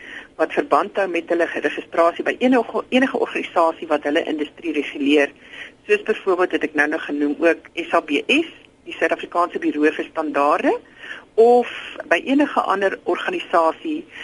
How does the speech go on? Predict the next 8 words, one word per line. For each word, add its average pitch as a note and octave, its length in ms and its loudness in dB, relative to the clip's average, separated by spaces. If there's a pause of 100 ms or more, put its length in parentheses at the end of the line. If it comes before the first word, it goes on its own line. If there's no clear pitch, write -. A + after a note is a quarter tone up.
(180)
waarby D3+ 260 4
hulle D3 260 0
geregistreer D#3+ 680 -4
is D3+ 200 -2
vir A3+ 160 2
daardie D3 360 2
spesifieke C#3 800 -4 (100)
industrie. - 560 -10